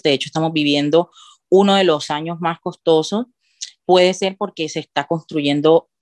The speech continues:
mucho, pero se está construyendo para un perfil de migrante con un poder adquisitivo más alto.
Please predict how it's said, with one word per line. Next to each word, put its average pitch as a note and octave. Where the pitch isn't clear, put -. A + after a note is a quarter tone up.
mucho, G3+
pero G#3
se G3
está E3+
construyendo D#3+
para D#3
un C#3+
perfil E3
de E3+
migrante D3
con D3
un C#3+
poder D3+
adquisitivo D3
más D3
alto. B2+